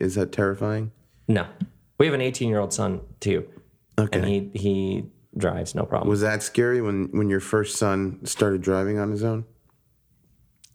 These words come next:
Speaker 1: That's when you, I think you really have to have a lot of faith in God. You're like, "All
Speaker 2: Um,
Speaker 1: right,
Speaker 2: this
Speaker 1: well"
Speaker 2: kid, but, um, my older son is so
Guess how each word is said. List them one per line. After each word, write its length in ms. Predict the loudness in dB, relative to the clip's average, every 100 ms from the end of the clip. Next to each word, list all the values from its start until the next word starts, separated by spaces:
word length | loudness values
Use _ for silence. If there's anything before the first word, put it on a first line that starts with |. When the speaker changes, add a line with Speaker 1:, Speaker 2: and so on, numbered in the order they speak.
| _ -8 0
Speaker 1:
That's 180 | 2 2
when 120 | 2
you, 100 | 0
I 60 | 0
think 180 | 0 0
you 80 |
really 240 | 2 2 2
have 260 | 0 -4 0
to 80 |
have 100 | 0
a 60 | 2
lot 180 | 2 0
of 80 | 0
faith 240 | -2 0
in 120 | 0
God. 280 | 2 0 -2
You're 80 | -2
like, 120 | 2
"All 80 | 2
Speaker 2:
Um, 100 | 2
Speaker 1:
right, 100 | 2
Speaker 2:
this 200 | 0 0
Speaker 1:
well" 80 | 0
Speaker 2:
kid, 220 | 2 0
but, 500 | -2 -2 -2 -10 0
um, 380 | 0 0 -4 -6 0
my 160 | 2 2
older 220 | 0 0
son 300 | 0 0 0
is 680 | 0 2 0 -2 -4 -8 -14 _ -20 -20 _ _ _ _ -4
so 1200 | -2 0 0 0 2 2 2 2 0 -2 -6